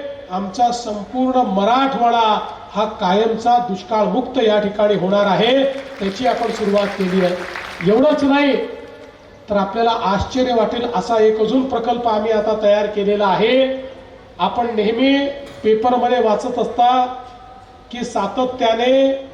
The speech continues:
दरवर्षी कोल्हापूर आणि सांगलीला पाऊस येतो आणि पूर येतो. आता या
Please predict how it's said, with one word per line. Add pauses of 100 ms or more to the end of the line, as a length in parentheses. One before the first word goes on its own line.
(160)
दरवर्षी (640)
कोल्हापूर
आणि
सांगलीला
पाऊस
येतो
आणि
पूर
येतो. (880)
आता
या